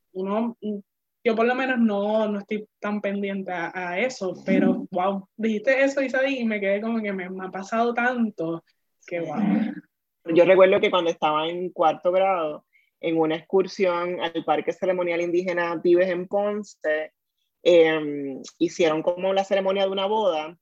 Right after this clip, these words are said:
Speaker 2: y cuando el guía turístico miró a toda mi clase, me escogió a mí. Imasi-, imagínense que me escogieran a mí como india,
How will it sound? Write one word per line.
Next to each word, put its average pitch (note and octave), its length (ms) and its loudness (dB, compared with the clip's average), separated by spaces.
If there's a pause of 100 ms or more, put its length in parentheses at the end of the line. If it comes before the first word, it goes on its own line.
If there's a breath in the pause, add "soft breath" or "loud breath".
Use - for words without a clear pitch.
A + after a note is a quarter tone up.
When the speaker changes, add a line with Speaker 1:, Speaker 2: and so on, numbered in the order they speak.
(100)
Speaker 2:
y E3 100 -6
cuando D#3 260 -6
el D3+ 320 -6 (100)
guía F#3+ 380 -2
turístico F3+ 840 -2
miró D#3+ 260 -2
a D#3 80 -2
toda F3 220 0
mi G3+ 140 -6
clase, A3+ 540 -6 (280)
me - 120 -2
escogió F#3+ 380 2
a G3 40 0
mí. F#3+ 160 2
Imasi-, F3+ 240 -4
imagínense A3 840 -2 (640)
que G3 100 2
me F#3+ 100 2
escogieran G3 420 2
a A#3+ 60 -4
mí A#3+ 100 -4
como A#3 240 -6
india, F#3 580 -8